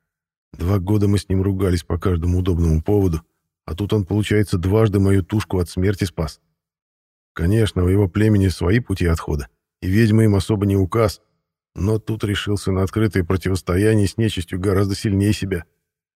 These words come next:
«Не знаю», — вздохнул Мирон. «Но если с ним что-то случится, я их всех порву на мелкие кусочки. Зубами рвать буду, пока не сдохну».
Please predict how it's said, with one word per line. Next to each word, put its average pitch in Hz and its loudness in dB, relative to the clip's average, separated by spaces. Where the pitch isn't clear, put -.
«Не 95 4
знаю», — 80 2
вздохнул 82 -10
Мирон. 82 -4
«Но 101 2
если 110 4
с - -2
ним 113 2
что-то 101 2
случится, 95 -4
я 98 2
их 92 0
всех - -2
порву 92 2
на 98 4
мелкие 92 0
кусочки. - -6
Зубами 110 2
рвать 101 4
буду, 87 0
пока 98 0
не 95 4
сдохну». 92 0